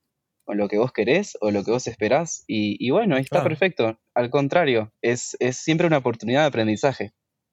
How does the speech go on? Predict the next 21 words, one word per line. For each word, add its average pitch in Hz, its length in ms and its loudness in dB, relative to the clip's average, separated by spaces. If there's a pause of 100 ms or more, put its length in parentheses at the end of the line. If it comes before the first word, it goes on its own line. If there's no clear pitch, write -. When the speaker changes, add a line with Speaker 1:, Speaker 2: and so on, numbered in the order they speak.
(540)
Speaker 2:
Ujú. 131 100 -2
Speaker 1:
Este, 117 220 -2
yo 139 120 2
creo 165 160 4
que 156 80 4
hay 151 60 2
que 165 60 4
animarse 135 400 4
Speaker 2:
Sí. - 0 -
Speaker 1:
más 139 220 2
a, 113 420 2 (180)
a, 101 460 2
bueno, 170 160 4
al 123 80 2
rechazo, 127 500 2 (160)
porque 120 340 0
así 143 380 0
es 135 80 0
como 135 180 -2
se - 80 -4
aprende. 117 340 -2